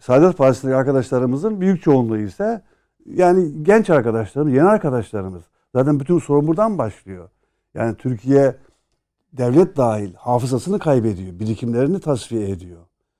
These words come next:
Birkaç tane numunelik, e, o sistemi veya o kişileri, o düşünceleri temsil eden insanlar kalıyor. Genç arkadaşlar, geçmişi bilmeyen, hikayeyi bilmeyen arkadaşlar maalesef yönetimlerde oldukları için onlar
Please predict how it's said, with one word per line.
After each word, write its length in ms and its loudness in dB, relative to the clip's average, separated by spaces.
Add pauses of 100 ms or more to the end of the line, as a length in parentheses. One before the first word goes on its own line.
(160)
Birkaç 280 4
tane 240 2
numunelik, 440 0 (220)
e, 160 -8
o 280 -2 (320)
sistemi 440 -4
veya 160 0
o 100 -2
kişileri, 460 -8
o 160 -12 (180)
düşünceleri 680 -6 (380)
temsil 300 -2
eden 140 2
insanlar 460 -2
kalıyor. 480 -2 (360)
Genç 240 4
arkadaşlar, 540 -2
geçmişi 540 -4
bilmeyen, 500 0 (240)
hikayeyi 400 4
bilmeyen 340 2
arkadaşlar 600 -6
maalesef 480 -4
yönetimlerde 560 -4
oldukları 460 2
için 360 -4 (340)
onlar 340 4